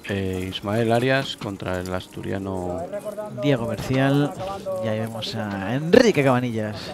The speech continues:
Speaker 2: y a
Speaker 1: el arquero
Speaker 2: Indica García Cepa, el
Speaker 1: vasco,
Speaker 2: arquero vasco.
Speaker 1: Indica.
Speaker 2: Ahí,
Speaker 1: Pues vamos a
Speaker 2: deja
Speaker 1: ver
Speaker 2: visita
Speaker 1: las primeras puntuaciones, a ver qué cuatro ceros tenemos, cuántos empates. Vemos unos cuantos empates en,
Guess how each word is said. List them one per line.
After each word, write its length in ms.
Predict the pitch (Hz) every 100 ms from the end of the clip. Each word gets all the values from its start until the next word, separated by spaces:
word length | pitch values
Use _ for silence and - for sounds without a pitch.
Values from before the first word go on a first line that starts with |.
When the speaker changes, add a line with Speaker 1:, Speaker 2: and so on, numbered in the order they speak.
| - - - - - - - - 113 98
Speaker 2:
y 60 | 104
a 400 | 104 104 101 98 110 120 113 107 104 101 92 90
Speaker 1:
el 260 | 87 82
arquero 300 | 85 - 95 90
Speaker 2:
Indica 260 | 87 135
García 300 | 117 113 127
Cepa, 400 | 117 127 113 127
el 80 | 120
Speaker 1:
vasco, 160 | 110 131
Speaker 2:
arquero 240 | 131 117
vasco. 220 | 117 104
Speaker 1:
Indica. 280 | 107 127 131 - - - - - - - - - - - - - - - - - - - - - - - - - - - - - - - - -
Speaker 2:
Ahí, 120 | 104
Speaker 1:
Pues 120 | 104
vamos 240 | 104 113 123
a 60 |
Speaker 2:
deja 80 | 117 135
Speaker 1:
ver 140 | 123
Speaker 2:
visita 220 | 113 117 117
Speaker 1:
las 120 | 113
primeras 320 | 117 131 123
puntuaciones, 840 | 135 117 117 110 156 151 156 147
a 40 | 120
ver 200 | 117 113
qué 180 | - 113
cuatro 460 | - 135 123 110
ceros 280 | 104 113 101
tenemos, 520 | 113 110 117 113 107
cuántos 360 | - 113 104 95
empates. 720 | 95 90 113 127 120 120 -
Vemos 300 | - 110 104
unos 200 | 120 117
cuantos 320 | 104 127 113 107
empates 580 | 107 123 117 110 98
en, 160 | 104 98